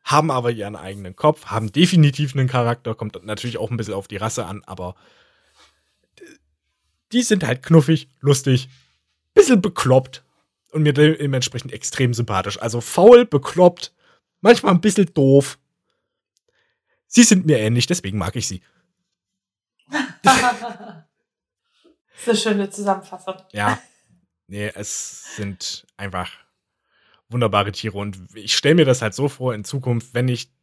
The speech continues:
Speaker 1: die Kapazitäten dafür habe, also sowohl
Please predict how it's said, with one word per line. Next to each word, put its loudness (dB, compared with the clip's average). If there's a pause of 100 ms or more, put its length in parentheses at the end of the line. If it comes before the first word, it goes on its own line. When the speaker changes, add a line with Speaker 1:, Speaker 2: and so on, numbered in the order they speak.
(440)
Speaker 1:
die -10
Kapazitäten -6
dafür -6
habe, -4
also -8
sowohl -12